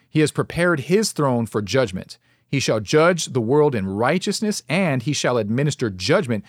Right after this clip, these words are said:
for the peoples in uprightness. The Lord also will be a refuge for the oppressed, a refuge in times of trouble. And those who know your name will put their trust in you. For you, Lord,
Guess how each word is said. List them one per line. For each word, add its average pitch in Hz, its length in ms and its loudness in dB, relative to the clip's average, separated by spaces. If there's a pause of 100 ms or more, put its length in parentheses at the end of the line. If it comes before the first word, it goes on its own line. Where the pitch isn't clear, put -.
(200)
for 196 300 4
the 160 100 0
peoples 127 440 -2
in 131 140 -2
uprightness. 107 760 -2 (340)
The 117 80 -2
Lord 117 260 2
also 113 500 0
will 113 100 -4
be 117 140 0
a 107 60 2
refuge 107 580 -2
for - 160 -10
the 110 120 -2
oppressed, - 580 -4
a 107 100 -4
refuge 110 560 0
in 113 120 -6
times 131 340 -2
of 95 80 -8
trouble. 107 400 -2 (380)
And 117 140 -2
those 202 280 4
who 180 100 2
know 143 420 2
your 160 320 2
name 151 460 0
will 135 300 0
put 156 260 -2
their 131 120 0
trust 113 340 -2
in 101 120 0
you. 110 220 0
For 95 200 -6
you, 156 260 2
Lord, 104 340 -4